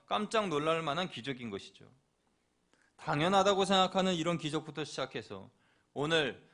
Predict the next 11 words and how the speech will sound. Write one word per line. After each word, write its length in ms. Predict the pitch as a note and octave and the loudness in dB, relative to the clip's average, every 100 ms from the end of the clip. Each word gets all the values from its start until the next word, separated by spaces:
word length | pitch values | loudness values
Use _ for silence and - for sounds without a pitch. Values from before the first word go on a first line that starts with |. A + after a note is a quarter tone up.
| - | -6
나병 440 | A2+ B2+ D3+ F3+ | -2 0 2 2
환자들에게 540 | F#3 F#3 F3+ E3+ E3 E3+ | 2 0 -2 -2 -4 -4
일어난 420 | C#3+ C#3+ D#3 D3+ | -2 -4 -4 -4
이 140 | C#3 | -4
놀라운 420 | C3+ B2+ D3+ F3 | -2 0 0 0
기적까지 760 | - A#2+ D3 C#3+ A2+ G#2+ G2+ F#2+ _ _ | -4 -4 -4 -4 -6 -6 -12 -18 _ _
하나님께서는 720 | - F3 E3+ E3+ F3 E3+ F3 | -2 0 2 0 -2 -2 -4
우리에게 360 | D#3+ D3+ E3 E3 | -2 -2 0 -2
선물로 520 | D#3+ G3+ G3 G3 G3 | -2 -4 -2 0 0
준비해 500 | F3+ D3 C#3+ D3+ D#3 | -2 -4 -4 -2 -4
두셨는데 760 | D#3 A2 A#2+ G#2+ G2 F#2+ F#2 | -4 -6 -6 -6 -8 -10 -14